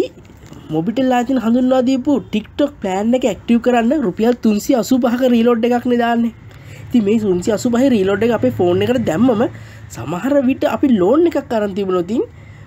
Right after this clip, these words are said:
මුලින්ම අර ලෝන් එකට මුදල් කැපෙනවා. කැපුණාන් පස්සේ ඉතුරු සල්ලි වලින් අපේ TikTok ප්ලෑන් එක ඇක්ටිව් වෙන්නේ නැහැ.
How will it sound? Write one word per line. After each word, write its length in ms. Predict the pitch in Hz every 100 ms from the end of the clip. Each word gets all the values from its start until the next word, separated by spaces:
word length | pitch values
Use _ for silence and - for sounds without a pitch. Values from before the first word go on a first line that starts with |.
| -
මුලින්ම 400 | 170 226 311 262 311 466 - -
අර 120 | - 262
ලෝන් 320 | 226 202 226
එකට 220 | 214 202 285 466 -
මුදල් 260 | 208 202 285
කැපෙනවා. 340 | 214 - 127 - - -
කැපුණාන් 400 | 147 - 302 247
පස්සේ 280 | 196 165 185 -
ඉතුරු 220 | 214 294
සල්ලි 280 | 302 220 202
වලින් 220 | 196 196 190 - -
අපේ 180 | - -
TikTok 400 | - 226 - 226 -
ප්ලෑන් 260 | 196 180 190
එක 60 | 202
ඇක්ටිව් 240 | - 170
වෙන්නේ 180 | 147 226
නැහැ. 100 | 175